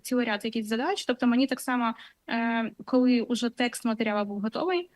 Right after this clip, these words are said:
е, так само я робила його вичатку, проводила фактчекінг, тому що я проходила тренінги з фактчекінгу, і, зокрема, в Шпігелі. Е, е,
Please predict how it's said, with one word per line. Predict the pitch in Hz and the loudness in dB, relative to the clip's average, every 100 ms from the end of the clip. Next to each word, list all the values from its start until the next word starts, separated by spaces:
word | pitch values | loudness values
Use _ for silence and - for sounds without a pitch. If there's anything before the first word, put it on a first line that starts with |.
| - _ _ | -20 _ _
е, | 254 240 240 | 0 2 2
так | 247 | -2
само | - 277 277 | 2 6 6
я | 247 240 | 6 4
робила | 240 240 | 4 4
його | 220 | 2
вичатку, | 220 330 370 - | 2 0 -2 -2
проводила | 254 240 240 226 | 0 0 2 0
фактчекінг, | 233 - 247 302 370 330 | -2 -4 -4 -2 -4 -4
тому | 269 254 | -2 0
що | 247 | 0
я | |
проходила | 233 240 233 247 240 220 | 0 0 0 0 0 0
тренінги | 226 233 226 220 | -2 0 0 -2
з | 220 | -6
фактчекінгу, | 226 226 220 233 220 | -6 -6 -2 -2 -2
і, | |
зокрема, | 226 233 233 226 226 220 | -4 -2 0 0 0 -4
в | 220 220 220 | -4 -2 -2
Шпігелі. | 226 - 247 233 220 240 - - _ - | -4 -2 0 0 -2 -4 -10 -20 _ -4
Е, | 240 | 0
е, | 240 240 - 240 233 233 226 | 2 2 0 2 4 4 4